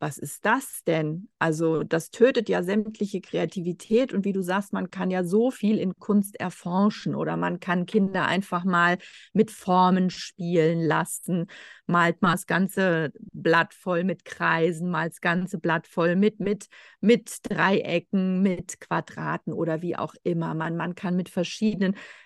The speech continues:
ähm, Materialien spielen, man kann einfach nur mit Farbe spielen, man kin-, kann Kinder einfach mal Tiere zeichnen lassen.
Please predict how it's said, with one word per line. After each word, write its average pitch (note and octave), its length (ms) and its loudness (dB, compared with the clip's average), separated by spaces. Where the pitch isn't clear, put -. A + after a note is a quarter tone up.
ähm, F3+ 380 6
Materialien F3+ 1040 0
spielen, F3 960 0
man F#3 160 0
kann G3 240 -2
einfach A3+ 300 0
nur C4 280 6
mit A#3+ 180 2
Farbe F3 500 -4
spielen, F3+ 640 0
man F#3 220 -2
kin-, G3+ 260 -2
kann G3+ 240 0
Kinder A3 360 4
einfach F#3 360 -4
mal E3 240 0
Tiere G#3+ 540 0
zeichnen G3 500 -2
lassen. A3 420 0